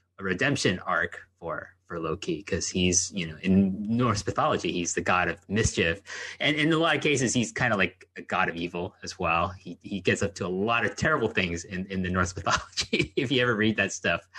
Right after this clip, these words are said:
Um, but in the comics, he's like, you know, Thor's main an-, antagonist, his main bad guy, because, and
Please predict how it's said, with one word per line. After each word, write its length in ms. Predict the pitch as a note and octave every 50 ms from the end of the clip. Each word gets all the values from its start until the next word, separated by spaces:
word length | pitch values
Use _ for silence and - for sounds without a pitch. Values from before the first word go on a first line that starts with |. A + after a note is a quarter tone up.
| - - - - - - -
Um, 320 | F#2 G2+ A2 A2 G#2 G2+ - - - - - - - - _
but 160 | - C3+ C3+
in 100 | D#3+ F#3
the 60 | E3
comics, 320 | C3+ E3+ D#3+ D#3 C3 A2 -
he's 160 | C3 A#2 G#2
like, 280 | A#2+ G#2 G2 - - _ _
you 100 | - G2+
know, 80 | G2 G2 -
Thor's 340 | - G#2 F2 E2+ E2+ E2 -
main 800 | F2 F2 F#2 F#2+ G2+ G#2 G2+ F#2+ F#2+ F#2 F2+ F2+ E2+ F2 F2+ - _ _ _ _ _ _ _ _ _ _ -
an-, 160 | F2 F2+ F#2 -
antagonist, 500 | G#2+ G2 - A2+ A2+ A2+ G#2 F2 F2 -
his 160 | F#2+ - -
main 340 | F#2 F#2+ G2 G2 F#2 F2+ E2
bad 280 | G#2 G2 G#2 A2 F#2
guy, 340 | G2 F#2 E2+ E2 E2+ F2 F2+ F2
because, 380 | F2+ E2+ - G2 F2 E2+ E2 -
and 380 | F#2 F#2 F2+ F2+ F2 F2+ F2+